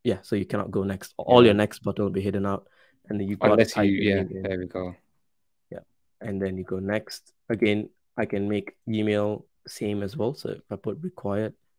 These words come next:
Speaker 1: and I hit publish, that's gonna work. Now let's go to checkboxes. So let's say you want your client to select one
Speaker 2: Wait,
Speaker 1: of it,
Speaker 2: be-,
Speaker 1: right?
Speaker 2: before we get into that, we got a
Speaker 1: Yeah.
Speaker 2: question. Where does the form info get sent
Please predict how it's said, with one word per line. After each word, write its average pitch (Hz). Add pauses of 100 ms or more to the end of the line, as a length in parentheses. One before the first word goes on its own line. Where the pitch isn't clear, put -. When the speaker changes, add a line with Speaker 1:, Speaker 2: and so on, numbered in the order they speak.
(120)
Speaker 1:
and 107
I 101
hit 95
publish, 101 (460)
that's -
gonna 95
work. 123 (440)
Now 123
let's 135
go 139
to 120
checkboxes. 131 (200)
So -
let's 127
say 147
you 123
want 113 (280)
your 101
client 104
to 110
select 101 (1080)
one 113
Speaker 2:
Wait, 107
Speaker 1:
of -
it, -
Speaker 2:
be-, 117
Speaker 1:
right? 113
Speaker 2:
before 107
we 123
get 123
into 117
that, 98
we 95
got 107
a 98
Speaker 1:
Yeah. 101
Speaker 2:
question. - (460)
Where 113
does 135
the 127
form 120
info 107
get 95
sent 98